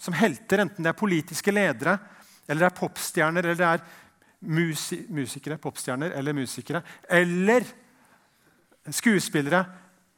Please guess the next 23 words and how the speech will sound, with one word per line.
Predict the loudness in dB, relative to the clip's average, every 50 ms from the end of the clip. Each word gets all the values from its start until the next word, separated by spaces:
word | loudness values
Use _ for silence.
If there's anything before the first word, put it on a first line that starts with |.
| _ _ -2
eller | 0 2 2 0
artister | 0 0 -2 -2 -2 -2 -4 -4 -6 -6 -10 _ _ _
på | 0 2 2
ulike | 2 0 -2 -2
måter. | -4 -4 -4 -6 -8 -8 -8 -12 -20 -16 -8 -4
Og | 0
vi | 0 0 2 2 0
dyrker | 0 0 -4 -16 -8 -2 0 2
de | 4 4 2 2 -2 -8 -20 -20 -20 -20 _
som | -8 -4 2 4 4 4 4 2 -2 0
om | 2 2 2 0 -2 -4 -6 -6 -4
de | -2 2
kunne | 2 2 2 2
fylle | 2 0 2 2 4 4
rollen | 4 4 2 0 0
til | -2 0 0
Gud, | 0 0 0 -2 -2
men | -4
de | -4 -4
kan | -2 -2 0 0 0
jo | -2 -2
ikke | -2 0
det. | 0 0 0